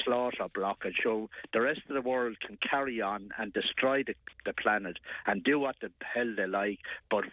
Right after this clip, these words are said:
the guys in Ireland are going to do their best, and they're going to bring their economy, uh, to a standstill, and they're going to destroy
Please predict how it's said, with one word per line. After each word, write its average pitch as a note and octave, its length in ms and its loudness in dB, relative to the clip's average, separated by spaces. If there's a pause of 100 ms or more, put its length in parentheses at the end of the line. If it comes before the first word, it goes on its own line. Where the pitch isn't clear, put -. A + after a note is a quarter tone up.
the G#2 100 2 (260)
guys A#2+ 220 4
in A2 80 -2
Ireland A2+ 440 0
are F#2+ 120 -2
going G2 220 -4
to - 80 -6
do G2+ 220 0
their F#2 160 2
best, G2+ 320 0 (100)
and F#2 220 -2
they're F#2 120 2
going G2 200 -2
to - 100 0
bring A#2 240 2
their G2+ 220 4
economy, F2+ 500 -2 (260)
uh, G2+ 220 2
to - 160 -4
a F#2+ 40 -6 (100)
standstill, G2+ 640 -2 (240)
and G2 140 4
they're G2+ 80 2
going G2+ 160 0
to G#2 120 2
destroy A#2+ 640 0